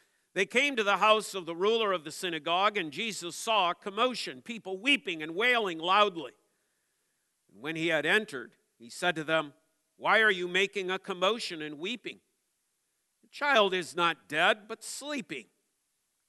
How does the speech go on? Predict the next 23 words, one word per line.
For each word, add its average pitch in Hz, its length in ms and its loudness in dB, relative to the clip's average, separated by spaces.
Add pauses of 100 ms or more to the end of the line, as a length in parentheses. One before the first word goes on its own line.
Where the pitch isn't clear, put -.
(520)
They 160 240 -2
laughed 190 640 4
at 101 160 -16
him. 92 220 -20 (1500)
But 180 100 -2
he 196 40 0
put 262 220 2
them 220 160 0
all 226 260 6
outside 185 800 6
and 170 200 -6
took 226 220 -8
the 190 100 -8
child's 196 640 0
father 196 460 4
and 185 160 -4
mother 175 320 2
and 170 140 -6
those 196 340 -2
who 180 80 -8
were 170 180 -6
with 180 280 -2
him 147 320 -12